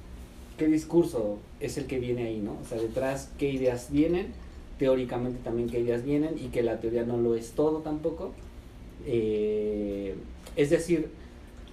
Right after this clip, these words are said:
tampoco vamos a reificar un discurso solo de la especialización, ¿no? Es decir, no porque lo diga un matemático, no poco, no porque lo diga el filólogo, no porque lo diga el politólogo, sino también nosotros, como en este momento lo estamos haciendo, compartiendo desde la experiencia de vida,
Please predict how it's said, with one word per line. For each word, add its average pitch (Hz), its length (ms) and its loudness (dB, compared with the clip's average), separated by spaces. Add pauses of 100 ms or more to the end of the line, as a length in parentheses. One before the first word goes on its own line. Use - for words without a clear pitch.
(520)
tampoco 156 380 2
vamos 165 240 4
a 160 80 -2
reificar 131 640 0
un 147 160 6
discurso 156 920 2
solo 139 280 0
de 131 100 2
la 117 80 2
especialización, 117 840 -4 (240)
¿no? 107 180 -4 (400)
Es 127 80 -2
decir, 143 260 2
no 151 140 6
porque 170 220 4
lo 156 100 8
diga 151 300 6
un 151 140 4
matemático, 156 600 0
no 131 120 0
poco, 135 400 -2
no 139 120 0
porque 135 200 -2
lo 131 80 2
diga 131 180 2
el 127 80 2
filólogo, 143 560 2
no 127 160 -2
porque 120 260 -2
lo 120 120 4
diga 123 140 2
el 117 80 0
politólogo, 131 680 0
sino 117 240 -2
también 117 340 -2
nosotros, 143 400 -2
como 123 260 -2
en 127 100 0
este 135 200 -2
momento 147 320 2
lo 147 60 2
estamos 143 280 -4
haciendo, 156 360 -2
compartiendo 127 560 -2
desde 113 320 2
la 104 80 -4
experiencia 127 500 -2
de 170 120 6
vida, 175 320 2